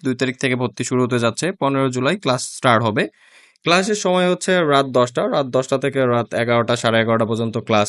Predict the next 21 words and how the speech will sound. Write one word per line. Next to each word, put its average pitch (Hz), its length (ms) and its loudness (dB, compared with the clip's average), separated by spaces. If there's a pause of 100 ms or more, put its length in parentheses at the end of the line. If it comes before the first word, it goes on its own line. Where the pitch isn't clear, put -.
(120)
হয়ে 120 120 2
থাকে 107 240 0 (580)
এবং 143 300 2 (200)
মোট 143 300 0
ক্লাস 165 320 2
হবে 160 160 2
বারোটা, 131 380 2 (240)
ঠিক 165 120 -2
আছে? 147 200 -2 (140)
আপনারা 139 320 -2
এটা, 135 240 0
আহ, - 380 -8 (100)
লিংকে 131 220 0
ঢুকলে 139 280 0
দেখতে 131 240 -4
পারবেন, 123 240 0
তারপর 120 300 -4
বলে 151 200 0
দিচ্ছি। 95 320 -4 (800)
এবং 143 200 2
আমরা 147 220 2